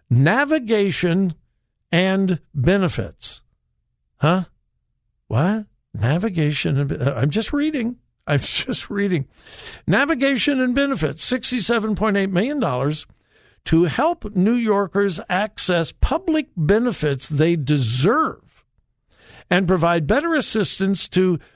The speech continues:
justice-involved individuals and families navigating benefits programs. Hmm. This is going to reduce gun violence?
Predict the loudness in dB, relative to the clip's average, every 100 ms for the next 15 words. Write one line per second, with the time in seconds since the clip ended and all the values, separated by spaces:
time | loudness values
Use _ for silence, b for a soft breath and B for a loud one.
0 | b -6 0 2 2 0 -4 -2 -2 -2
1 | -2 0 2 2 2 2 0 -2 -2 -2
2 | -2 0 0 2 0 0 -2 -2 0 0
3 | -2 -2 -2 0 0 2 2 0 0 2
4 | 2 0 -2 0 0 2 2 0 -4 b
5 | b b 0 2 2 2 0 0 -2 -10
6 | -10 _ _ -2 0 0 -2 -6 -10 -16
7 | -16 -16 _ _ _ _ _ _ _ _
8 | _ _ _ _ _ _ _ _ _ _
9 | _ -10 0 0 0 -4 _ _ _ _
10 | _ _ _ _ _ _ -6 -4 -2 -2
11 | 0 0 0 -2 0 0 0 -4 -10 -12
12 | -12 -6 -2 0 0 0 -4 -10 -12 -14